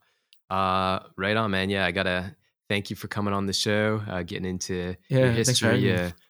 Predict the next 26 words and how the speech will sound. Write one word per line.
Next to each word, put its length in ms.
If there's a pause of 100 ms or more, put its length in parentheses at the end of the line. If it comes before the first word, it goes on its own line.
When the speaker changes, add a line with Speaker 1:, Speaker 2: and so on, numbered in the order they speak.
Speaker 1:
reveal-, 480
revealing 500
the 60
big 220
secret 500
to 120
everyone 440
there. 440
Speaker 2:
<laughs> 180
Speaker 1:
Uh, 760 (220)
<laughs> 200
but, 400
uh, 380 (360)
so 380 (140)
if 220
people 300
wanna, 560 (240)
you 100
know, 140
follow, 680 (420)
follow 260
Meza, 460
follow 460
the 200
Yen 280
Disco 680